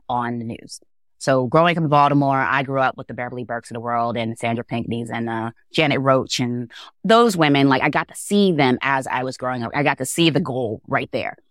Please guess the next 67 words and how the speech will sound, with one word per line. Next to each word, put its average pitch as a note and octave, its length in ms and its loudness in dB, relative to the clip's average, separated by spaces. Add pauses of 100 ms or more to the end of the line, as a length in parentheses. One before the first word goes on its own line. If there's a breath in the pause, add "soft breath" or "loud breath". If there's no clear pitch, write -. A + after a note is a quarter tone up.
(260 soft breath)
And D#3+ 520 4
before F#3+ 840 6
wanting F3 280 4
to E3+ 60 4
be D#3+ 100 4
a D#3 60 6
journalist, D3 480 2
believe A3 220 4
it D#4+ 40 2
or D4+ 40 2
not, D#3 240 4
I C3 80 0
wanted C3+ 260 -2
to B3 80 -2
be F3 140 4
the D3+ 40 -2
first D#3+ 300 -6
Black D3 240 -2
woman D3 180 -2
to C3+ 60 -6
be C#3 100 -2
on C3 100 0
the B2+ 40 -6
Supreme A#2+ 300 -8
Court. - 200 -8 (680)
But G3+ 220 4 (120)
then G3 160 2
I F#3 100 2
found E3+ 200 -2
out D#3 80 0
how E3+ 140 6
long E3 160 6
you E3 80 4
have D#3 80 0
to - 80 -8
go D3 80 -2
to C#3 40 -2
school - 520 2
after D3 220 -2
you C3+ 40 -8
go C#3 80 -2
to C#3 60 -2
school, D3 480 2
after C#3 180 -4
you B2+ 60 -4
go B2 40 -4
to B2 40 -8
school. F#3+ 240 2
I D3 60 4
was C#3+ 40 -2
like, C3 140 -6
"I D3+ 80 2
don't F#3 160 6
wanna F#3 180 8
do B3+ 320 6
any C#4 120 10
more A3 180 8
school. A3 420 6
I'm D#3+ 120 6
overachieving G#3 480 4
and F#3+ 80 8
I'm D#3 80 4
tired E3 380 4
of C3 120 2
it C3 100 -6
already." B2 360 -2
So, B2 320 0